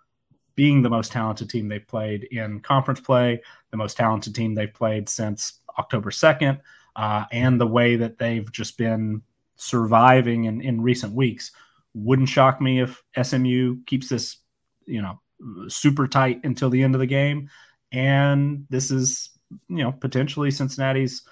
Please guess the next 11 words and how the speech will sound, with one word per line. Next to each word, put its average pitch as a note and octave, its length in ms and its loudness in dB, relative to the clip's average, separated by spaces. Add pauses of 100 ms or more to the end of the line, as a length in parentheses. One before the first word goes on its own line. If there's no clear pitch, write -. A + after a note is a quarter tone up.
(280)
uh, A#2+ 480 2
best B2+ 280 0
shot B2+ 360 0
to A2+ 80 -8
actually A#2+ 340 -6
slip A#2+ 320 -4
up B2 180 0
and A#2 120 -2
lose D#3 260 -2
a C3 60 -2
game, - 340 -14